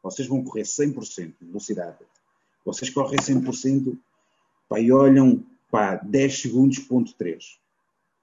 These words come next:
Não é? Cem metros, dez segundos, ponto três. Eu digo, "Epá, vocês são umas máquinas, se calhar para os Jogos Olímpicos, se calhar dá um jeito para a seleção." Ok?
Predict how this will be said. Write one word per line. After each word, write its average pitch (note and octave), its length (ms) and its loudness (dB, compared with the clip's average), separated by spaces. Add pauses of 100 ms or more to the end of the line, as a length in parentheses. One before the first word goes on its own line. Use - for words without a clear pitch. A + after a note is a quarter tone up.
(100)
Não G2+ 200 -4
é? B2+ 120 -6 (280)
Cem C#3+ 160 0
metros, G2+ 400 -6
dez B2+ 180 -2
segundos, B2+ 240 0
ponto G#2+ 260 -4
três. F2+ 220 -8
Eu G2+ 60 -8
digo, F#2 160 -12
"Epá, - 240 -20
vocês - 260 -10
são A2 160 -4
umas A#2 140 -4
máquinas, A#2+ 400 -4
se - 80 -18
calhar F2+ 200 -4
para G#2 120 -4
os F#2+ 40 -2
Jogos G2+ 200 -2
Olímpicos, A2 420 0
se - 80 -10
calhar A2+ 220 0
dá A#2+ 100 0
um B2+ 160 4
jeito B2+ 240 -2
para A2 80 -4
a - 40 -6
seleção." A2+ 440 -6 (500)
Ok? F2 300 -6